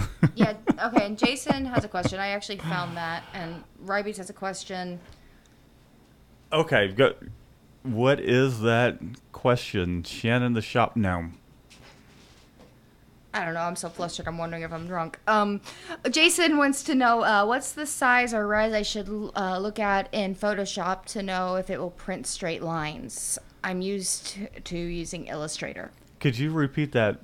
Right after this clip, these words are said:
Speaker 1: one more time?
Speaker 2: What is a size or resolution I should look at in Photoshop to know if it will print straight lines? I'm used to using Illustrator.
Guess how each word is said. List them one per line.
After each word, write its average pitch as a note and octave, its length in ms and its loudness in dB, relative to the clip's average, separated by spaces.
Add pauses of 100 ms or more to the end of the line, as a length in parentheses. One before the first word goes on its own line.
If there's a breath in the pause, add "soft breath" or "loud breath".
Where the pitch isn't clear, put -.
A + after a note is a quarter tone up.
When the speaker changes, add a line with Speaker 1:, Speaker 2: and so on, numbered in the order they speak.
Speaker 1:
one B2 240 0
more B2 180 4
time? F#2+ 560 0
Speaker 2:
What B3 240 2
is D4+ 140 0
a D#4+ 60 -4
size A3 440 2
or G#3 100 2
resolution G3+ 640 0
I F#3 140 0
should F#3+ 320 -6
look F#3 260 -4
at F3 300 0
in F3 280 -4
Photoshop F#3+ 640 -4
to F3 300 -2
know D#3+ 260 -2
if E3 260 -8
it E3+ 140 -6
will D#3+ 120 -8
print - 340 -10
straight - 320 -8
lines? F#3+ 580 2
I'm E3 240 0
used D#3 280 -6
to F#3+ 80 -6
using D#3+ 420 -6
Illustrator. C#3 720 -4